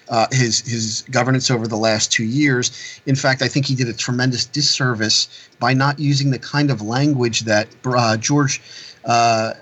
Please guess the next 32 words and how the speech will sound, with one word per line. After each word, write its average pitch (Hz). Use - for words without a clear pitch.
uh, 107
W. 139
Bush 143
and 196
Barack 123
Obama 120
used 127
in 117
describing 120
the 120
results. 135
Remember, 131
it -
was -
in 135
two 151
thousand 139
six, -
Bush 147
called 147
it 147
a 135
thumping, 113
or 101
was 135
he 180
the 160
shellacking 123
one? -
I 101
think 151
he, 156